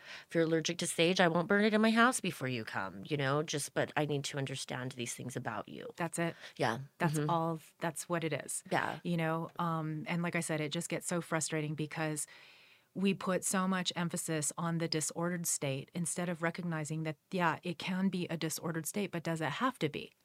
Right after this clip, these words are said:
Speaker 2: Nobody ever asked that question.
Speaker 1: Right. Yeah. No, they don't ever ask that question. It's kind of like, "Okay, you have P T S D. Damn, you're screwed for life.
Speaker 2: Totally.
Speaker 1: You have P T S D. You're in that category."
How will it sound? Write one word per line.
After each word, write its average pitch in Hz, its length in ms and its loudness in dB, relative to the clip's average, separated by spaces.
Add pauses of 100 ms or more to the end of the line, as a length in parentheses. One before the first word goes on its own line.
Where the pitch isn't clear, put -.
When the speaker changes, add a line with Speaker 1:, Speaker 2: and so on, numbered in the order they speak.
Speaker 2:
Nobody 415 300 12
ever 302 160 8
asked 214 260 6
that 196 200 6
question. - 440 0 (420)
Speaker 1:
Right. 311 360 6 (140)
Yeah. 269 340 10 (560)
No, 220 340 6 (340)
they 233 100 8
don't 247 200 6
ever 190 160 2
ask 175 180 -2
that 165 140 -4
question. 165 300 -2 (260)
It's 233 160 6
kind 226 280 4
of 226 140 0
like, 202 220 2 (100)
"Okay, 220 220 4
you 190 160 0
have 190 160 2
P 202 100 0
T 196 160 0
S 185 80 0
D. - 180 -4 (140)
Damn, 156 340 4
you're 165 120 2
screwed 156 260 4
for 131 140 -2
life. 143 720 6
Speaker 2:
Totally. 160 340 -2 (160)
Speaker 1:
You 220 100 8
have 185 80 10
P 170 200 2
T 151 200 4
S 165 180 6
D. 165 140 0
You're 190 120 6
in 135 140 4
that 147 300 4
category." 123 1000 -2